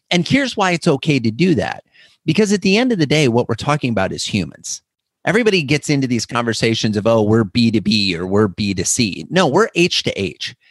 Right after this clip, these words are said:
It's human to human. That's all of our interactions. That's all of our sales. And what I have learned over, you know, thirty years of doing this type of work in varying capacities is there are some real common threads when it comes to humans.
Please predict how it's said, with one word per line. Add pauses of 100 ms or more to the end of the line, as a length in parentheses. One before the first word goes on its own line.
(140)
It's
human
to
human. (460)
That's
all
of
our
interactions.
That's
all
of
our
sales.
And
what
I
have
learned
over,
you
know,
thirty
years
of
doing
this
type
of
work
in
varying
capacities (340)
is
there
are
some
real
common
threads
when
it
comes
to
humans.